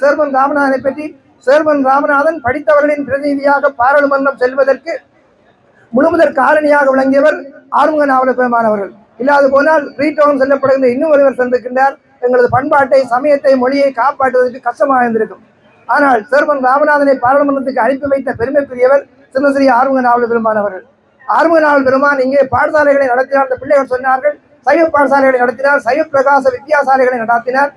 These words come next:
புராண படனம் செய்தார். அவர் இங்கே மட்டுமல்ல, தமிழ்நாட்டுக்கு சென்று அங்கே இருக்கிற சிதம்பரத்திலே நடத்தினார் பாடசாலையை. அச்சியந்திர சாலையை இலங்கையிலே, யாழ்ப்பாணத்திலே மட்டுமல்ல, சென்னையிலே சென்று அச்சியந்திர சாலையை நடத்தினார்.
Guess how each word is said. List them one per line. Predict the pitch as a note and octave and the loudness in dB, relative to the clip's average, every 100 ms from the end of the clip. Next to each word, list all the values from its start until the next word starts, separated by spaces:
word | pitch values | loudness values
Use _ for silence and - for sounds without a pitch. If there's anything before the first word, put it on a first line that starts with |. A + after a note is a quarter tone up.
| - - | -16 -6
புராண | A3+ D4 D4 | 0 0 2
படனம் | C4+ C4 B3 | 0 -2 0
செய்தார். | B3 C4+ D4 | 2 2 0
அவர் | A#3 A#3 A#3 | 0 -2 -2
இங்கே | E4 | 0
மட்டுமல்ல, | C#4+ C4+ D#4 B3 F#3+ - _ _ - | 0 0 -2 -4 -4 -10 _ _ -2
தமிழ்நாட்டுக்கு | B3 F4 D#4+ D4 B3+ A#3 | 0 2 0 0 -4 -2
சென்று | C4 A#3+ G3+ - - _ | -2 0 -2 -6 -20 _
அங்கே | - C#4+ D4 | -4 2 2
இருக்கிற | D4 D4 | 2 -2
சிதம்பரத்திலே | - A3+ F4 F#4 D#4+ D4+ D#4 | -4 -2 -2 0 -2 0 -2
நடத்தினார் | C4+ C#4 C#4+ C4+ | 0 -2 -2 -2
பாடசாலையை. | A#3+ B3 A#3+ A#3+ - G3 - _ _ _ _ _ A#3 | 0 -2 0 -2 -2 -4 -10 _ _ _ _ _ -4
அச்சியந்திர | A#3 F4 D#4+ D#4+ | 0 0 2 2
சாலையை | C#4+ C#4+ D4 C#4+ C4+ B3 | 2 2 2 0 -2 -6
இலங்கையிலே, | B3 D4+ E4 D4+ C#4+ | -2 0 0 2 4
யாழ்ப்பாணத்திலே | C4 C#4+ D4 C#4 C#4 | 2 2 -2 -2 -2
மட்டுமல்ல, | B3+ B3+ B3+ A#3 F#3+ _ _ _ _ | -2 -4 -4 -4 -8 _ _ _ _
சென்னையிலே | - C#4 F4+ F4 E4 | 0 2 4 4 2
சென்று | D4 D#4 D#4 | 2 0 0
அச்சியந்திர | B3+ B3 D#4+ E4 D#4 C#4 | 0 -2 -4 -4 -2 0
சாலையை | C4+ C4 A#3+ | 2 2 2
நடத்தினார். | A3+ A3+ G#3+ F#3 | 0 -2 -6 -10